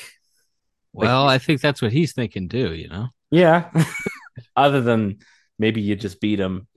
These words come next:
Speaker 1: 'cause he hasn't <laughs> resigned or whatever. Um, but, I mean, this is a way to probably get you to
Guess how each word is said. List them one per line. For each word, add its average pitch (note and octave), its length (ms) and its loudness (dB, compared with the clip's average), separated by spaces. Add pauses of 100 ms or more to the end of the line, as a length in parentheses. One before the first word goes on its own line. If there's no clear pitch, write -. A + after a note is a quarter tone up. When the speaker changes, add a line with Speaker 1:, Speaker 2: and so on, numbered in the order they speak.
Speaker 1:
'cause F2+ 280 -8
he G2 80 0
hasn't F#2+ 240 -2
<laughs> G#2+ 80 -4
resigned G2+ 600 -2
or - 100 -6
whatever. F2 420 -2 (840)
Um, F2+ 580 0
but, F#2+ 360 0 (300)
I A#2 60 -2
mean, A#2+ 200 2
this A#2+ 180 -2
is A#2 120 -6
a A#2+ 80 0
way A2+ 180 0
to G#2+ 80 -8
probably G#2 480 -4
get G#2 340 -4
you G#2+ 160 -6
to G2 460 -2